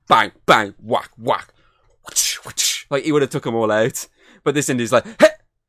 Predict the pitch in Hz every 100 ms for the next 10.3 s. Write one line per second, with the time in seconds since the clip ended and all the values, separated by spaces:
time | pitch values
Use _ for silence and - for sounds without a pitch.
0 | - - - - - 131 - 104 101 101
1 | 139 165 - 139 123 117 117 139 - 160
2 | 196 120 156 127 120 127 - - _ -
3 | 294 - 302 349 285 143 135 - 220 233
4 | 214 _ - 202 202 185 220 233 226 208
5 | - 202 - 208 - - 170 - 170 147
6 | - 156 147 143 135 127 120 117 113 120
7 | 120 127 117 - 110 104 107 - 113 120
8 | 135 131 131 120 113 127 113 127 123 110
9 | - 113 - - 135 156 - _ _ _
10 | - 120